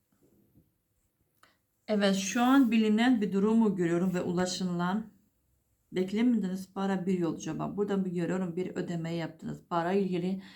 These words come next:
ilgili bak hapishane. Bir paranız ilgili sıkıntı olmuş olabilir.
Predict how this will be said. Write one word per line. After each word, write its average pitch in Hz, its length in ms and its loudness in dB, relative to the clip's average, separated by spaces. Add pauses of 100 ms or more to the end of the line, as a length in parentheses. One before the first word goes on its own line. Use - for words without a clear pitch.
(300)
ilgili 170 400 -4
bak 170 200 -4
hapishane. 156 520 -8 (640)
Bir 220 220 -4
paranız 196 460 2
ilgili 180 320 -2
sıkıntı 170 480 -8
olmuş 165 440 -4
olabilir. 151 540 -8